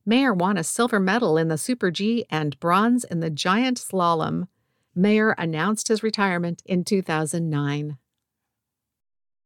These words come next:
February fourteen. On this date in history, in the year two hundred and seventy, Saint Valentine is beheaded. Around the year two hundred and seventy A D, Valentine,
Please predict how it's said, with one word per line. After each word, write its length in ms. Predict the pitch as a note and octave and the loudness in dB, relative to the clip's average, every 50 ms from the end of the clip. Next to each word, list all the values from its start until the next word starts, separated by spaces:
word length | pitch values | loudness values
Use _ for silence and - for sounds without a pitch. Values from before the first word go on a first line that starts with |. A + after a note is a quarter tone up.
| _ _ _ _ _ _ _ _ _ _ _ - | _ _ _ _ _ _ _ _ _ _ _ 0
February 600 | C#4+ C#4+ B3 G#3+ D3+ C#3+ C#3+ C#3+ C#3+ C#3+ D#3 E3 | 0 2 2 2 2 4 4 2 2 2 0 -2
fourteen. 880 | - - E3+ D#3+ E3+ - - - C4 C4+ C4+ G3+ C3+ B2 C#3 D3 D#3 _ _ _ _ _ _ _ - | 0 0 -2 -2 -2 -4 -4 0 2 2 4 2 2 0 -2 -4 -6 _ _ _ _ _ _ _ 0
On 160 | G3 F#3+ F3 | 2 2 4
this 240 | F3 A#3 E4 - - | 4 2 2 0 -4
date 240 | - - E3 D#3 D3+ | -2 0 0 2 2
in 80 | D3+ D#3+ | 2 2
history, 500 | E3+ F3 - - - C#3+ D3+ F3+ G3 - | 2 0 -2 -2 0 0 2 0 0 0
in 140 | - F#3+ G3+ | 2 2 2
the 80 | G3+ | 2
year 240 | F3 E3+ E3 D#3 D3 | 2 0 -2 -4 -4
two 300 | D3 - - - E4+ E4+ | -2 -4 -2 0 0 -2
hundred 500 | - D4 C#4 C4 A#3+ A#3+ B3 B3 A3 B3 - | 0 0 0 2 2 2 2 2 0 0 0
and 240 | G3+ F#3 F3+ E3+ | 2 2 2 2
seventy, 720 | - - - G3 F3+ D#3+ E3 D#3 D3 D3 C3+ B2+ C#3+ D3+ _ _ _ _ _ _ _ _ _ _ _ _ | 0 0 0 0 0 0 0 0 0 0 0 -2 -4 -8 _ _ _ _ _ _ _ _ _ _ _ _
Saint 340 | - - - B3+ B3 A3 | -8 -2 0 2 2 0
Valentine 720 | - G3+ D#3+ F3 F#3+ F3+ D#3 D3 - D#3 D3+ D3 D3 D3 | 0 0 0 2 4 4 2 2 0 0 0 0 2 2
is 140 | D3+ C#3+ - | 0 0 -2
beheaded. 720 | - C#3+ C#3+ C3+ C#3 E3 E3 D#3 D3 B2 C3 D3 D3+ E3+ _ _ _ _ _ _ _ _ _ _ _ _ _ _ - - | -4 -4 -4 -2 0 0 0 0 0 -2 -2 -6 -8 -12 _ _ _ _ _ _ _ _ _ _ _ _ _ _ -6 -4
Around 440 | F#3 E3 D#3 D3 F3+ A#3 C4 B3 G#3+ | -2 0 0 2 2 2 2 2 0
the 180 | - - E3+ | -2 -2 0
year 240 | E3+ E3+ E3 D#3+ D#3+ | 0 2 0 0 -2
two 260 | - - - C4 C4+ | -2 -4 -4 -2 0
hundred 380 | A3 A#3+ A#3 A3 G#3+ G#3+ G#3 G3 | 0 2 2 2 2 2 0 0
and 160 | E3 C3+ - | 0 -2 -4
seventy 640 | - - - F#3+ G3 G#3+ G#3+ G#3 G3+ G#3+ G#3+ G#3+ - - | -4 -4 -2 -2 0 2 2 2 2 2 0 0 0 0
A 240 | D#3 D#3 D#3+ E3+ | -2 0 0 0
D, 440 | D#3+ - D#3+ D3+ D3 C#3 C#3 C#3+ D3 _ _ _ _ _ - - | 0 0 0 0 2 0 0 -2 -6 _ _ _ _ _ -2 -2
Valentine, 680 | F#3+ B3 C#4 A#3 F3+ - D3+ C#3 C#3 C#3 C#3 D#3 E3 | 0 2 2 0 0 0 -2 0 0 0 0 0 -2